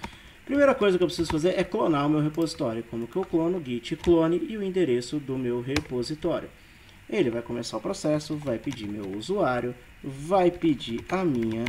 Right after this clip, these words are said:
senha e voilá! Repositório clonado. Agora nós temos aqui o nosso repositório Sample Ansible. Se eu der um git branch,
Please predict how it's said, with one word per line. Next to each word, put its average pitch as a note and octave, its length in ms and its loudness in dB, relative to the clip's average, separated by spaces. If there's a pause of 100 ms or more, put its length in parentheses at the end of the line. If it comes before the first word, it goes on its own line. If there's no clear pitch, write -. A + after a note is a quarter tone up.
(120)
senha - 1160 0 (600)
e A#3+ 280 0 (320)
voilá! A#2 760 -2 (680)
Repositório D3+ 800 -2
clonado. D3+ 640 -2
Agora B2+ 240 -4
nós A2+ 120 -6
temos A#2+ 280 -6
aqui E3+ 180 -4
o D#3 40 -2
nosso C3+ 240 -6
repositório C3+ 600 -6 (380)
Sample F#3 580 2 (340)
Ansible. D3+ 380 4
Se - 100 -10
eu E3+ 40 -2
der F3 100 4
um D#3 100 2
git B2 400 -4 (380)
branch, D#3 600 4